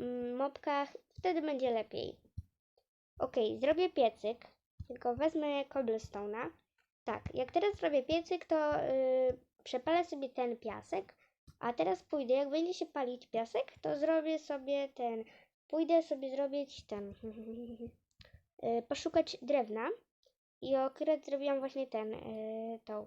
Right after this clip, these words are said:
siekierkę żelazną, no bo co mi tam szkodzi, dobra. Na razie tutaj mam w ścianie to wszystko, ale dobra, dobra. Węglem sobie przepalę i tak,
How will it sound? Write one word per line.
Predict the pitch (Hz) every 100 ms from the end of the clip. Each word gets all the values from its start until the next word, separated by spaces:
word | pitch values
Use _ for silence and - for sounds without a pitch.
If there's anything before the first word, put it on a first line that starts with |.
| - - - -
siekierkę | 311 - 277 240 233 226 226
żelazną, | 233 226 220 254 320 392
no | 403
bo | 285
co | 294 262
mi | 247
tam | 247 233
szkodzi, | - 220 214 226
dobra. | 220 214 - - - - -
Na | 262
razie | 311 330 -
tutaj | 320 311
mam | 285 277
w | 269
ścianie | - - 285 294 240 240
to | 233
wszystko, | - 220 - - 226
ale | 240 247
dobra, | 233 208 202
dobra. | 208 208 214 302 - _ _ _ _ _ -
Węglem | 254 226 220 220
sobie | 208 208
przepalę | - 220 214 214 277
i | - 330
tak, | 220